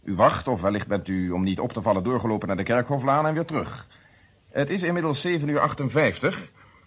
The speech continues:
en u ziet dat de auto weg is, maar nu staat daar mevrouw Van Dam met twee fietsen. U wacht en ziet om acht uur het echtpaar Van Dam vertrekken.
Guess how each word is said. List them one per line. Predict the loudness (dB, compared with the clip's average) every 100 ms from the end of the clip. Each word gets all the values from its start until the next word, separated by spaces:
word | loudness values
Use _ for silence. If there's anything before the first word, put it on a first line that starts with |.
| _ -6
en | -4
u | 0 0
ziet | 0 -2
dat | 0
de |
auto | 0 0 0
weg | 0 0
is, | 0 -2
maar | -2 -2
nu | -2 -4
staat | -4 -4 0
daar | 0
mevrouw | 0 2 2
Van | 2 2
Dam | 4 4
met | 2 0
twee | -2 -2
fietsen. | -2 -6 -6 -10 -12 _ _ _ _ _ _ _
U | -2 4
wacht | 4 4 -6 -16 -6
en | -2
ziet | 0 0
om | 0
acht | 2 0 0
uur | -2 0
het | 0
echtpaar | -4 -2 -2
Van | 0 2
Dam | 2 0
vertrekken. | 0 0 0 -2